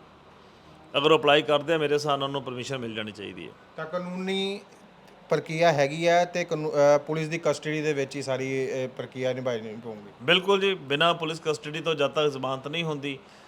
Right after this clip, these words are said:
Speaker 1: ਪੁਲਿਸ ਕਸਟਡੀ ਦੇ ਵਿੱਚ ਹੀ ਉਹ ਸੈਸ਼ਨ ਅਟੈਂਡ ਕਰਨਗੇ ਤੇ ਪੁਲਿਸ ਕਸਟਡੀ ਦੇ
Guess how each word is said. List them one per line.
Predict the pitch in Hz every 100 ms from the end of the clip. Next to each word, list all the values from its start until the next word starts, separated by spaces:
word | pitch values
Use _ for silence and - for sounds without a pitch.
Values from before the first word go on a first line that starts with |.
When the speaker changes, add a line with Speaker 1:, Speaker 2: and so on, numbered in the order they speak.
| - -
Speaker 1:
ਪੁਲਿਸ | 165 165
ਕਸਟਡੀ | 160 151 160
ਦੇ | 160
ਵਿੱਚ | 147 143 151
ਹੀ | 156
ਉਹ | 151 147 127 - -
ਸੈਸ਼ਨ | - 135 127 151
ਅਟੈਂਡ | 147 147
ਕਰਨਗੇ | 143 147 147 147
ਤੇ | 147
ਪੁਲਿਸ | 135 135 -
ਕਸਟਡੀ | 131 -
ਦੇ | 135